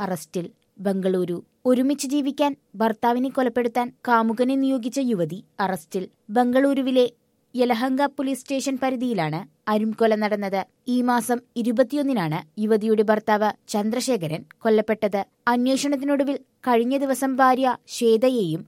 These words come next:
കാമുകനായ സുരേഷിനെയും പോലീസ് അറസ്റ്റ് ചെയ്തു. ആന്ധ്രാപ്രദേശിലെ ഹിന്ദുപ്പൂർ സ്വദേശികളാണ് ശ്വേതയും ചന്ദ്രശേഖറും. ശ്വേതയുടെ അകന്ന ബന്ധുവായ ചന്ദ്രശേഖറെ താൽപര്യമില്ലാതെയാണ് യുവതി വിവാഹം ചെയ്തത്. ഇരുവരും തമ്മിൽ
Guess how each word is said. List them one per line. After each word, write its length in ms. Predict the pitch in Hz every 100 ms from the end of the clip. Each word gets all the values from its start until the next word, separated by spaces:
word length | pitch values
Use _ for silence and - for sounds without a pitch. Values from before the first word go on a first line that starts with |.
| -
കാമുകനായ 600 | 247 240 247 254 254 254 247
സുരേഷിനെയും 680 | 240 233 226 254 233 240 233 -
പോലീസ് 360 | 220 220 208 -
അറസ്റ്റ് 360 | 214 208 - 202
ചെയ്തു. 300 | 208 190 196 - -
ആന്ധ്രാപ്രദേശിലെ 920 | 254 262 285 294 294 285 277 285 294 294
ഹിന്ദുപ്പൂർ 520 | - 254 240 226 285 294
സ്വദേശികളാണ് 720 | 285 269 262 262 208 143 160 - _
ശ്വേതയും 520 | - 254 240 233 254 262
ചന്ദ്രശേഖറും. 720 | 262 240 233 220 233 233 220 220
ശ്വേതയുടെ 640 | - 294 277 277 277 262 262 -
അകന്ന 340 | 233 233 247 277
ബന്ധുവായ 480 | 277 277 269 269 269 262 _
ചന്ദ്രശേഖറെ 720 | - 233 226 254 277 214 151 - _
താൽപര്യമില്ലാതെയാണ് 1040 | 247 233 220 269 277 277 269 262 277 262 262
യുവതി 340 | 254 254 254 - 220
വിവാഹം 420 | 226 220 208 226
ചെയ്തത്. 380 | 214 214 214 208 - -
ഇരുവരും 420 | 269 269 294 320
തമ്മിൽ 280 | 311 302